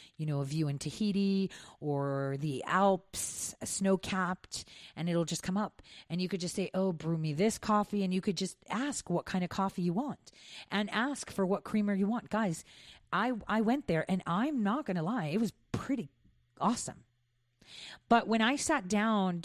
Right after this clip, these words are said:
to eat, uh, breakfast, and I was like, "Oh," I, I said I wanted eggs or whatever, and, and it came up a chute from the building. I, I don't know if this even exists anymore,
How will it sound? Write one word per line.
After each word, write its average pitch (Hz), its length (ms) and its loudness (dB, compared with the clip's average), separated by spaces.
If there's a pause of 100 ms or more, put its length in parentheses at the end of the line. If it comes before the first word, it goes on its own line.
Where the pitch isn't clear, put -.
to 175 500 4
eat, 151 540 -4 (320)
uh, 147 240 -2
breakfast, - 680 -6
and 170 80 -2
I 165 80 0
was 165 140 -2
like, 175 180 -8
"Oh," 175 400 2 (420)
I, 165 100 -2
I 160 380 -2 (200)
said 170 300 2
I 180 100 4
wanted 156 420 0
eggs 151 340 -2
or 156 80 0
whatever, 147 600 0
and, 139 220 -2 (340)
and 165 120 0
it - 100 -6
came 214 260 2
up 233 160 2
a - 20 6
chute 170 420 4
from 156 300 0
the 151 280 0
building. 139 560 -2 (120)
I, 180 100 0
I 180 200 0
don't 226 240 -2
know 269 140 0
if 220 120 -2
this 202 200 -4
even 185 200 0
exists 151 400 -2
anymore, 131 420 -4